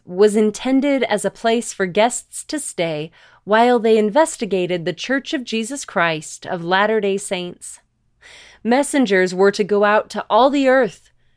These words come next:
and invite others to come from afar.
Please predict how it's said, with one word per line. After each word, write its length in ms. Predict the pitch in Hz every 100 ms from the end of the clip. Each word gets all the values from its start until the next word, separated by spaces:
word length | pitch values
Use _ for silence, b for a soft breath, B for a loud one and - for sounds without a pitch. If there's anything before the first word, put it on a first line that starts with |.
| _
and 200 | - 220
invite 440 | 202 208 220 254 -
others 420 | 220 220 220 214
to 100 | -
come 400 | - - 233 233
from 180 | 226 226
afar. 560 | 208 - 196 202 180